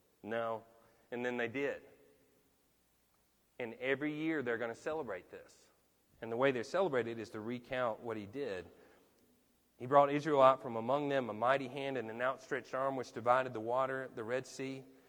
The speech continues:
and brought Israel through the midst of it. Now, were they totally happy when that was happening? No, they were frightened beyond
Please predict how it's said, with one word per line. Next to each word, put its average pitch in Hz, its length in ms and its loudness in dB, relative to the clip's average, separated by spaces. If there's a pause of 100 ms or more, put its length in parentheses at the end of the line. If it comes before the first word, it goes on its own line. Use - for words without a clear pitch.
(180)
and 120 100 -4
brought 127 280 2
Israel 131 340 -4
through 151 280 -4
the 143 80 -4
midst 143 340 -6
of 87 140 -8
it. - 100 -20 (880)
Now, 110 440 -4
were 123 200 -4
they 113 140 -4
totally 131 340 -6
happy 127 320 -8
when 123 140 -8
that 120 120 -10
was - 100 -20
happening? 135 300 -12 (1080)
No, 104 180 -12
they 120 100 -10
were 101 140 -10
frightened 110 380 -6
beyond 95 440 -8